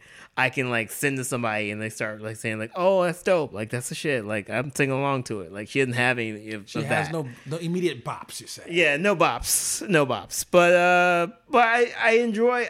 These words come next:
Speaker 1: I enjoy her as an artist. I think she's, like, really cool. Um, you know, and, and she's, uh, like I said, like, that, that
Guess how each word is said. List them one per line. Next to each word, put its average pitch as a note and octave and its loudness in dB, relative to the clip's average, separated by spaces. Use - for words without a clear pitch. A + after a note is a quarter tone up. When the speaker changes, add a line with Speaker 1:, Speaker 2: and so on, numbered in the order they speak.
Speaker 1:
I A#3 0
enjoy G#3+ 2
her G3+ 2
as F3+ 0
an D#3+ 0
artist. D3+ -2
I B2 0
think C3 -2
she's, B2 -4
like, A#2+ -2
really A#2 -4
cool. A#2+ 0
Um, G#2 -8
you C#3 -6
know, G#2+ -6
and, A2+ -8
and A2+ -8
she's, B2 -8
uh, C#3 -10
like B2+ -4
I B2 -2
said, B2 -6
like, A#2 -4
that, A#2 -6
that B2 -4